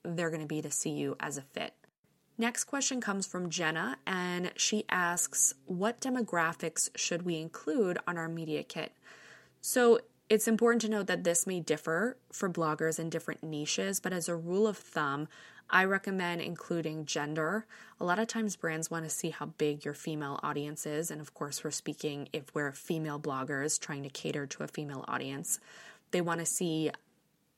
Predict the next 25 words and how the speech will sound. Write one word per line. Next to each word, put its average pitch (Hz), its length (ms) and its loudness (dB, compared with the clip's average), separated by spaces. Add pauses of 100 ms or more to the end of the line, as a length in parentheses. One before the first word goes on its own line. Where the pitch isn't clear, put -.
age 170 300 6
range 208 580 -4 (300)
and 165 160 2
location. - 580 -2 (300)
So 190 240 4
I 202 80 6
think 262 160 2
that 226 100 2
that's 202 180 -2
a 170 60 0
good 170 240 4
place - 240 0
to 165 80 -4
start - 300 0
with 165 140 -6
those 156 220 2
three, 214 440 4
and 180 240 0
I've 214 200 4
found 196 400 0
from 180 140 -2
experience 208 600 0
that 170 200 -2
brands 175 380 -2
rarely 156 520 0